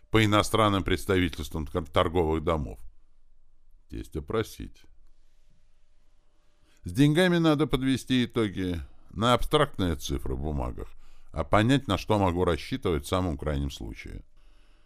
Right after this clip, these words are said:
Бюджет свёрстан, экономом сведён по всем поместьям и расходам. Кидаром по домашнему хозяйству и мой собственный.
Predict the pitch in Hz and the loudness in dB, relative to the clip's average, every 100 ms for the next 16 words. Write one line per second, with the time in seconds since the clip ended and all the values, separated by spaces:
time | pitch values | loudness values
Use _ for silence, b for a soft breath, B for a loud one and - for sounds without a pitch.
0 | - - - 64 67 120 135 98 101 92 | -20 -20 -10 -8 -2 0 0 2 2 2
1 | - 87 82 - 113 160 151 - 110 107 | 0 -2 0 2 4 6 4 4 2 2
2 | 131 110 98 120 110 98 101 120 - 82 | 2 4 4 2 2 2 2 0 -2 -2
3 | 85 82 - 73 67 55 53 53 - b | 0 -2 -2 -6 -6 -6 -10 -12 -18 b
4 | b b b - 95 76 64 55 - 71 | b b b -8 -2 -2 -2 -8 -6 -4
5 | 78 87 - 76 71 80 76 101 98 - | -2 -2 -4 -4 -2 -2 0 -2 -4 -6
6 | 60 67 95 - 71 - - 62 53 | -6 -4 -4 -4 -8 -8 -10 -10 -10